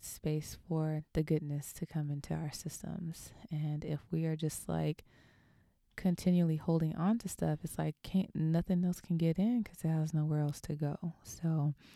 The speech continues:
that's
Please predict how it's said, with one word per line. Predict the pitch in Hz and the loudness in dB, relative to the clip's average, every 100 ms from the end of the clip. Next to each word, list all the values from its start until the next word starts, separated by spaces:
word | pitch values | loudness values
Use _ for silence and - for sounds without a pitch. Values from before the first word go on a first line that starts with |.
| - - - - - - - - - - _ _ _ _ _ _ _ - | -20 -20 -20 -20 -20 -20 -20 -20 -20 -20 _ _ _ _ _ _ _ 0
that's | 185 185 180 240 320 381 - - - - - - - - - | 4 4 4 4 2 -4 -10 -8 -8 -10 -12 -14 -12 -14 -18